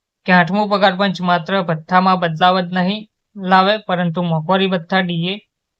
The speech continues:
પેન્શન અને અન્ય લાભોમાં પણ સુધારો લાવી શકે છે. આગામી મહિનાઓમાં સરકાર દ્વારા Terms of Reference, ટી ઓ આર નક્કી કર્યા બાદ ચિત્ર સંપૂર્ણપણે સ્પષ્ટ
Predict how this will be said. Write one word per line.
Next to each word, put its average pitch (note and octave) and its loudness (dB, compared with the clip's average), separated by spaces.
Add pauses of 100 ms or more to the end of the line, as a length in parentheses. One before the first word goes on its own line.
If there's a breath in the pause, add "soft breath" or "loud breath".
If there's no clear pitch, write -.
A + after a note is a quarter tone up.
(140)
પેન્શન G3 2
અને F3+ -2
અન્ય F3+ 2
લાભોમાં F3 2
પણ F3+ -2
સુધારો D#3+ -2
લાવી D#3 0
શકે F3 -4
છે. G3+ -10 (440)
આગામી G#3 2
મહિનાઓમાં F#3 2
સરકાર E3+ -2
દ્વારા E3+ 2
Terms E3+ 0
of D#3 -2
Reference, D#3 -2 (260)
ટી F3+ -4
ઓ F#3 -2
આર D#3+ 2
નક્કી E3 -6
કર્યા D#3+ 0
બાદ D#3+ 2 (540)
ચિત્ર G3+ 2
સંપૂર્ણપણે E3 -2
સ્પષ્ટ F3+ -4